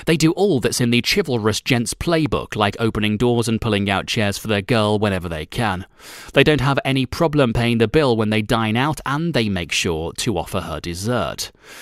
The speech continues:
Affirmation is the secret to keeping her attention. Girls need to be continually reassured that they're cared for and loved. Share adorable moments with your girl if you plan on having a long-lasting relationship.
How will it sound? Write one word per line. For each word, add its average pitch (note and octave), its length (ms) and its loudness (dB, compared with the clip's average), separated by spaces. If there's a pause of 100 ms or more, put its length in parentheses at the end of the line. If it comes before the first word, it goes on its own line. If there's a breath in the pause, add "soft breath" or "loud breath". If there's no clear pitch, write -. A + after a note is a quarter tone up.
(280 loud breath)
Affirmation F3+ 500 2
is F#3 120 0
the C#3 140 -2
secret C3+ 400 -2
to B2+ 100 -4
keeping B2+ 300 0
her A#2 160 2
attention. G2 760 0
Girls E3 340 4
need E3 160 4
to D3 60 0
be C3+ 120 4
continually C3 640 0
reassured A2+ 640 2
that F#2+ 120 -2
they're G2+ 140 0
cared A2 300 -2
for G#2+ 220 2
and G#2 140 -2
loved. B2 420 0 (240 loud breath)
Share C#3+ 260 2
adorable C3+ 520 4
moments F2+ 380 0
with F#2+ 120 -2
your F2+ 120 0
girl G2+ 380 0
if A2 180 -4
you A2 120 2
plan A2 240 -2
on G2+ 80 -4
having G2 280 -4
a F#2+ 40 0
long-lasting F2+ 720 -2
relationship. F#2+ 720 -4